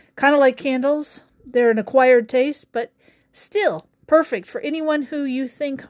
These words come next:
might enjoy a different kind of smell in their house or would be open to it.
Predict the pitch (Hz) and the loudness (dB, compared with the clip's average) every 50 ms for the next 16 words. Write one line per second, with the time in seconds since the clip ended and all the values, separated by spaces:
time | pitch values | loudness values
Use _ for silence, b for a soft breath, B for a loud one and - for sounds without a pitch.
0 | - 220 190 190 208 220 247 262 277 - - - - _ b b b b b b | -12 -8 -6 -4 -2 -2 -2 -2 -4 -6 -12 -18 -20 _ b b b b b b
1 | b b b 220 214 214 196 196 220 220 214 214 208 208 208 226 220 190 b b | b b b -2 0 0 2 2 2 4 4 4 2 2 2 0 -2 -4 b b
2 | b b b b _ _ _ _ _ _ 214 190 226 226 226 226 - 240 226 208 | b b b b _ _ _ _ _ _ -8 -6 -6 -4 -4 -4 -4 -4 -4 -4
3 | 190 - - - 202 196 196 196 190 185 170 185 190 180 185 180 185 - 180 175 | -4 -6 -6 -4 -4 -2 -2 -2 -2 -4 -4 -4 -4 -4 -4 -4 -4 -6 -6 -6
4 | 175 175 170 202 - 196 185 185 202 180 - - 180 170 175 - | -6 -6 -8 -6 -4 -4 -4 -4 -6 -10 -8 -6 -6 -6 -6 -8